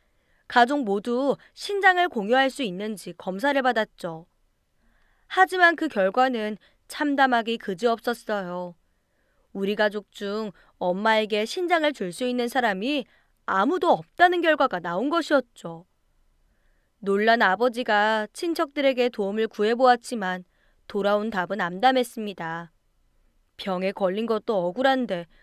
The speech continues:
치료를 할 수 있는 방법이 당장 없다니 우리 가족은 절망할 수밖에 없었어요. 뾰족한 수가 없었습니다.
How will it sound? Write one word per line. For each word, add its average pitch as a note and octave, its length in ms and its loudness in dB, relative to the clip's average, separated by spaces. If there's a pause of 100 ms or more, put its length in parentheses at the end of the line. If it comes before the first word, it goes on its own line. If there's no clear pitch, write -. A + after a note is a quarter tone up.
(140)
치료를 G4 440 2
할 F#4+ 120 8
수 F#4 120 -4
있는 E4+ 200 0
방법이 D4+ 340 0
당장 A3+ 420 -2
없다니 A3 800 -2 (600)
우리 G3 260 -4
가족은 A3+ 540 0 (300)
절망할 G#3 520 0
수밖에 G#3+ 360 -6
없었어요. F#3 840 -2 (560)
뾰족한 G4+ 440 2
수가 D4+ 240 0
없었습니다. F3+ 920 -6